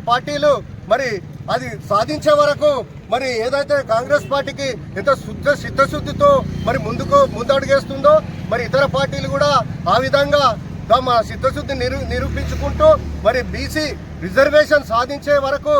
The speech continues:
మరి అన్ని పార్టీలు కలిసి వచ్చి బీసీలకు మద్దతు ఇవ్వాలని, బీసీల రిజర్వేషన్ న్యాయబద్ధంగా సాధించుకొని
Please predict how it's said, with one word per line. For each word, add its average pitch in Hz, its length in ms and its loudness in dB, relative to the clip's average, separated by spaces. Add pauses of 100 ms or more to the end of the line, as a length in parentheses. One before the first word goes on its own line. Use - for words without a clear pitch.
(280)
మరి 220 140 0
అన్ని 226 280 2
పార్టీలు 277 400 -4 (380)
కలిసి 226 280 0
వచ్చి 262 260 -2 (140)
బీసీలకు 262 520 -2
మద్దతు 262 300 0
ఇవ్వాలని, 285 480 2 (320)
బీసీల 302 360 0 (120)
రిజర్వేషన్ 190 540 0 (320)
న్యాయబద్ధంగా 294 720 6 (360)
సాధించుకొని 294 680 2